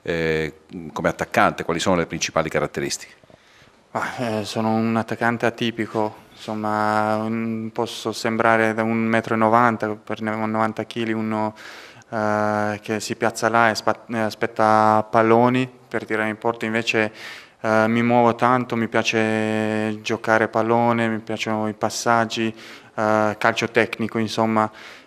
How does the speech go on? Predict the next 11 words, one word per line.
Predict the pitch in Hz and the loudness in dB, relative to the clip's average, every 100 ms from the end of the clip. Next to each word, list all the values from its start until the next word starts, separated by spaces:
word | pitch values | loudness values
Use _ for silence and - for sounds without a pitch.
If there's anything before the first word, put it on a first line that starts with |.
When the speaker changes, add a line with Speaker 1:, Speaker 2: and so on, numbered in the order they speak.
| _ | _
Speaker 2:
Eh, | - 113 110 110 110 110 107 110 107 - | -8 -2 0 0 0 -2 -2 -2 -4 -6
però | - 120 123 127 123 117 113 110 | 0 6 8 8 8 8 6 4
se | - | 0
c'è | 110 113 | 0 2
da | 110 | 2
fare | 113 110 | 4 2
la | 107 | 2
guerra, | 107 120 120 110 | 4 4 6 4
facciamo | 104 110 110 107 | 2 -2 -4 0
la | 107 | 0
guerra. | 104 110 107 107 110 | 2 2 2 0 -2